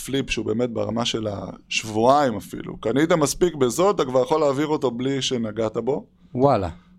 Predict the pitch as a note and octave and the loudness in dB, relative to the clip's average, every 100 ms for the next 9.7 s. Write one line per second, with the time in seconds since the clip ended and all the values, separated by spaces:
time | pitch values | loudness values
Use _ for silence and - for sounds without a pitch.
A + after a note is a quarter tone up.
0 | - B2 C3 F3+ G#3 G#3+ F#3+ F3 F#3 F#3 | 0 2 4 2 2 2 4 4 4 4
1 | D#3+ C#3 C3 D3+ D3+ C#3+ C3 B2+ A#2+ C3+ | 2 2 2 4 2 2 2 0 2 2
2 | C3+ C#3 B2+ B2+ B2+ C3 B2+ A2+ C3+ F3 | 4 2 4 4 4 4 2 0 0 0
3 | G3 G3 G3 G3 G3 - G3 G3 G3 E3+ | -2 -4 -4 -4 -4 -4 -2 0 0 -2
4 | E3 E3 C#3 C3 - G#2 G#2 C#3+ C#3+ A#2 | -2 -2 -4 -4 -2 -2 0 2 4 4
5 | B2 C3 C3 A#2+ A2+ G#2+ G#2 F#2 G2 G2 | 2 2 2 2 2 0 0 -2 -2 0
6 | A#2 - - A2+ A2+ G#2+ - A2+ G#2+ G#2 | -2 -2 -4 0 2 2 0 0 2 2
7 | G2+ A#2 G#2+ G#2+ G#2 - G2+ F#2+ - C#3 | 2 2 2 2 0 0 0 0 2 0
8 | C#3 D#3 C#3 F#2+ - C3 C3+ C3 B2+ B2 | 0 -2 -2 -4 -4 -2 0 2 2 2
9 | A#2+ A2+ - C#3+ C#3 C#3+ D3 | 0 -2 -2 0 2 2 0